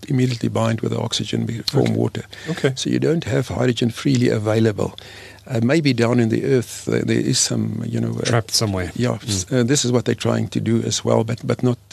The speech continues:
Speaker 1: really available.
Speaker 2: Mm-hmm.
Speaker 1: So the challenge always has been, how do you get hydrogen out of water economically?
Speaker 2: So is it oxygen that it typically binds to? It doesn't
Speaker 1: Yeah, yeah.
Speaker 2: typically bind to other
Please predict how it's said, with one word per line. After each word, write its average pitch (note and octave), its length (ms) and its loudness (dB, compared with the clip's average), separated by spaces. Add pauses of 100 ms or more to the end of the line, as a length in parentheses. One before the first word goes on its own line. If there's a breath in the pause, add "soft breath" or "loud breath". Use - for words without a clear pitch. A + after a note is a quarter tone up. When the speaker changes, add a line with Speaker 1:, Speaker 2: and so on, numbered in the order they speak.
(120)
Speaker 1:
really A#2+ 260 4
available. G#2 520 0
Speaker 2:
Mm-hmm. A2 300 -6 (160)
Speaker 1:
So C3 160 2
the B2+ 100 2
challenge D3 420 2
always B2 400 2
has A2 80 -2
been, A2 340 0 (420 loud breath)
how C3+ 180 0
do D3 100 0
you C3 100 4
get B2 260 -2
hydrogen A#2+ 500 2
out A#2+ 140 0
of A2 140 -6
water A2 380 0
economically? G#2+ 680 -2 (120)
Speaker 2:
So - 140 0
is D#3 260 2
it D#3 160 0 (160)
oxygen B2+ 420 2
that A#2 120 4
it G#2+ 140 -2
typically G#2 400 0
binds F#2+ 420 0
to? G2 100 0
It F#2 80 -2
doesn't G#2 280 0 (340)
Speaker 1:
Yeah, B2+ 60 2
yeah. - 40 0
Speaker 2:
typically G#2+ 240 0
bind F#2+ 340 2
to - 120 2
other F#2 380 2